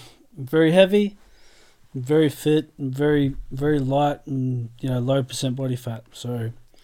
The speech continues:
I've got a bit of experience both ways, which I will talk about eventually too. I wanna talk about the mindset behind both, being both ways, and, uh, the negatives as well as the pros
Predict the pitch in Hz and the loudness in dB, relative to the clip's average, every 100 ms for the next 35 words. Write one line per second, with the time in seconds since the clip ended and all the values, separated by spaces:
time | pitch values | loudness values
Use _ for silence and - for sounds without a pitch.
0 | _ - - _ _ _ _ 135 175 175 | _ -20 -20 _ _ _ _ 2 6 6
1 | 147 175 160 156 - - 151 151 139 - | 6 2 4 2 0 0 2 2 0 0
2 | 143 139 - 107 107 113 - _ _ _ | 0 0 -2 -6 -6 -14 -20 _ _ _
3 | _ _ - _ _ _ _ - 147 151 | _ _ -16 _ _ _ _ -6 0 2
4 | 160 147 165 151 165 151 156 151 151 143 | 4 4 4 4 4 2 2 2 2 2
5 | 147 139 - 139 127 - 156 131 117 - | 0 0 -2 -2 -2 -2 0 0 -4 -18
6 | _ - 127 135 120 139 127 131 143 139 | _ -6 -2 -2 0 -2 -2 -4 0 0
7 | 135 135 _ - 135 127 127 120 - _ | 0 -6 _ -4 0 0 0 -2 -8 _
8 | _ _ - 156 165 156 - 156 - 147 | _ _ -2 2 4 2 2 0 0 -2
9 | 139 143 143 135 127 - _ _ _ _ | 2 2 2 0 -4 -10 _ _ _ _
10 | _ _ 175 170 160 175 175 160 165 175 | _ _ 6 6 6 4 4 4 4 4
11 | 165 160 175 196 202 - _ 151 147 139 | 2 0 2 0 -4 -10 _ -2 0 0
12 | 135 143 139 131 139 147 151 147 147 143 | 0 2 0 0 -2 0 0 0 0 0
13 | 131 - _ _ _ _ _ _ - 190 | -4 -14 _ _ _ _ _ _ -4 0
14 | 202 220 185 170 - 185 214 226 - - | 6 6 6 0 4 6 6 2 -6 -10